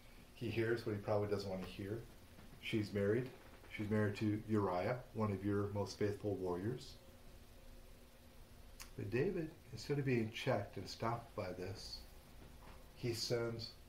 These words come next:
for her this time. She comes to the palace. This is the king. He's got all the power.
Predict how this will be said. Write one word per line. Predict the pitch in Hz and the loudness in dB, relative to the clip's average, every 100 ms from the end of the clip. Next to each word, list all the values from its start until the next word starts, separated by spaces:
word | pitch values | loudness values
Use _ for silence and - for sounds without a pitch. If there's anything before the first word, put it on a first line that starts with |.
| - | -8
for | - 135 - - | -2 0 0 -2
her | 85 78 80 - - | -4 -6 -8 -12 -12
this | 90 - | -10 -10
time. | - 85 90 - - - - - - - - - - - - - | -10 -12 -12 -14 -16 -18 -18 -18 -18 -18 -18 -18 -18 -18 -16 -8
She | - | -4
comes | 101 107 101 104 | 0 2 2 0
to | - | -2
the | 104 | -4
palace. | - 90 101 - - - | 0 2 2 -2 -10 -14
This | 90 - | -10 -8
is | 95 | -8
the | 95 | -8
king. | - 98 107 | -6 -4 -2
He's | 107 101 | -4 -4
got | 90 | -2
all | 90 90 | -2 -2
the | 87 | -4
power. | 95 92 101 | -2 -2 -2